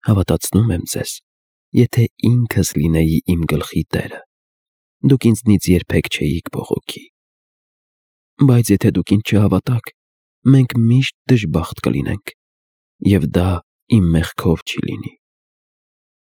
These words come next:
Հուսով եմ, որ շուտով կկարողանանք տեսնվել, և այդ ժամանակ մենք այնպիսի առիթներ չենք ունենա իրար վշտացնելու, ինչպես հիմա։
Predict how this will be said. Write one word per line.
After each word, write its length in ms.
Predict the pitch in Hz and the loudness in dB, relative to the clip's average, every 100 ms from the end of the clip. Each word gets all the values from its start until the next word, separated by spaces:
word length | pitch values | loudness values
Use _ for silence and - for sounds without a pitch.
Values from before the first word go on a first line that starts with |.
| _ _ _ _ | _ _ _ _
Հուսով 400 | 107 - 123 127 | 0 2 2 2
եմ, 140 | 87 | 2
որ 160 | 71 78 | 2 -2
շուտով 400 | - 90 110 107 | 0 0 0 -2
կկարողանանք 680 | - - 78 76 78 92 - | -4 -2 0 2 2 0 -2
տեսնվել, 560 | 76 76 - - - - _ _ _ _ _ _ _ _ - | -4 -4 -6 -8 -8 -10 _ _ _ _ _ _ _ _ 0
և 160 | 101 | 2
այդ 100 | 87 | 2
ժամանակ 380 | 82 73 82 - | 0 0 0 0
մենք 240 | 85 80 | 0 2
այնպիսի 400 | 80 78 78 - | 0 0 -2 0
առիթներ 540 | 80 85 87 - 85 - | 2 2 0 -2 -4 -2
չենք 340 | - 104 104 | 0 0 0
ունենա 380 | 52 55 64 73 - | -4 -4 -4 -6 -4
իրար 360 | 95 80 - | -2 -2 -2
վշտացնելու, 800 | - - - 76 - 65 55 71 - _ _ - | -4 -4 -4 -6 -4 -6 -4 -4 -4 _ _ -6
ինչպես 400 | 98 - 69 - | -6 -4 -4 -4
հիմա։ 300 | 57 - | -8 -8